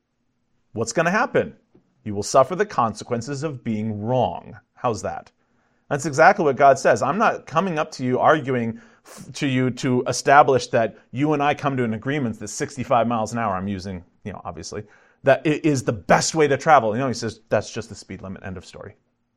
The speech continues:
He says, "I'm not appealing to you because your mind is destroyed with sin." This is why he's not appealing to us.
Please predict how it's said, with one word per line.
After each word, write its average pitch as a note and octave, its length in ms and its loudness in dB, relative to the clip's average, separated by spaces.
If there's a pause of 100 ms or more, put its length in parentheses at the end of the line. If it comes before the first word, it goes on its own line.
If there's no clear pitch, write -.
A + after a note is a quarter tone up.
(1040)
He B2+ 80 -14
says, C3 120 -2
"I'm D3+ 140 2
not A3 140 6
appealing F3 420 2
to A2 120 -8
you A#2+ 80 -2
because C3+ 440 0
your B2 180 -4
mind C#3 460 -2
is C3 420 -4 (880)
destroyed F3 560 -2
with G3 140 0
sin." G3+ 380 -8 (180)
This E3+ 160 -4
is E3+ 140 -4
why E3+ 220 4
he's F3 180 2
not F#3+ 140 2
appealing A#3 460 -2
to G#2+ 140 -6
us. - 300 -4